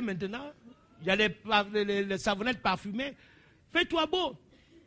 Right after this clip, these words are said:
Et de ce côté, je suis fier des médias qui sont toujours élégants, mignons.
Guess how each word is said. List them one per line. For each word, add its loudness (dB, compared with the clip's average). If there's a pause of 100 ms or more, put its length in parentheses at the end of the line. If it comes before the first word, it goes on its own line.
(580)
Et 4
de 6
ce 2
côté, 0
je -2
suis -2
fier 2
des 4
médias 2
qui -6
sont -4
toujours -2
élégants, 6
mignons. 2